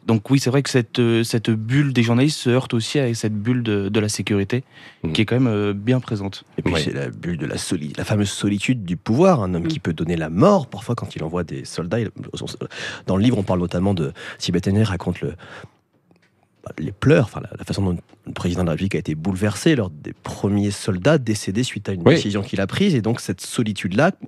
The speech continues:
Speaker 3: on peut pas savoir ce que c'est d'être le responsable de toute une nation de soixante-cinq millions d'âmes.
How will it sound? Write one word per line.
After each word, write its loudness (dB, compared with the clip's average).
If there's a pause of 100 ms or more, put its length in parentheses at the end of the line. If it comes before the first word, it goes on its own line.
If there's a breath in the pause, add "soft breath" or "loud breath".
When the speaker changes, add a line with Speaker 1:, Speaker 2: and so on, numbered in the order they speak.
(140)
Speaker 3:
on -4
peut -8
pas -2
savoir -4
ce -8
que 0
c'est 0
d'être 0
le 0
responsable -2
de -2
toute -10
une 0
nation 0
de 2
soixante-cinq -4
millions 0
d'âmes. 2